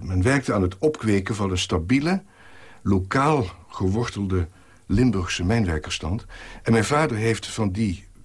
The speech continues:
Ja, misschien moet je dat wel een soort van discriminatie noemen...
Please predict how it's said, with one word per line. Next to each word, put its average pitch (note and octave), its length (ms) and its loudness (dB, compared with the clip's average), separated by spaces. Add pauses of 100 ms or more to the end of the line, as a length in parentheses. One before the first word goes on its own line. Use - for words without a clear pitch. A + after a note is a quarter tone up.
(240)
Ja, G2 160 -2
misschien F2 280 0
moet D#2+ 160 0
je - 80 -4
dat D2+ 180 -4
wel D#2 120 -4
een D2+ 100 -4
soort D2+ 220 -4
van D2+ 120 -2
discriminatie D#2 680 0
noemen... D2+ 260 -2